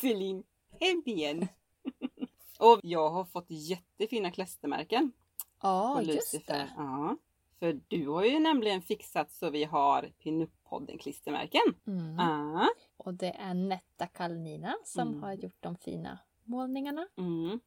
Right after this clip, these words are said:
Speaker 2: Så nice.
Speaker 1: Ja, så
Speaker 2: Ja, de är
Speaker 1: fina.
Speaker 2: jättefina.
Speaker 1: Ja, vi, man var ju tvungen att ta klistermärken på dem.
Speaker 2: Ja.
Speaker 1: Det är
Speaker 2: De
Speaker 1: så.
Speaker 2: sitter på både min bil och på, alltså på Oldie och
Speaker 1: Ja.
Speaker 2: på privatbilen.
Speaker 1: Ja.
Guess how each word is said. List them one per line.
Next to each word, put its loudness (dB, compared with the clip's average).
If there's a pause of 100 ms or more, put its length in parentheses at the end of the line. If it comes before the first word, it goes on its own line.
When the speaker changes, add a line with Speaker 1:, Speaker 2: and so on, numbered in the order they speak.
(140)
Speaker 2:
Så -4
nice. 0
Speaker 1:
Ja, 0 (100)
så -2
Speaker 2:
Ja, 2 (120)
de 2
är 4
Speaker 1:
fina. 2
Speaker 2:
jättefina. -2
Speaker 1:
Ja, 12
vi, 0
man 0
var 4
ju 2
tvungen -2
att 2
ta 2
klistermärken -4
på -4
dem. -4 (840)
Speaker 2:
Ja. -6 (140)
Speaker 1:
Det 2
är -6
Speaker 2:
De -8
Speaker 1:
så. 2
Speaker 2:
sitter 0
på 2
både -2
min -2
bil -2
och -6
på, -2
alltså 0
på -4
Oldie 0
och -2
Speaker 1:
Ja. -2
Speaker 2:
på -4
privatbilen. 0
Speaker 1:
Ja. 2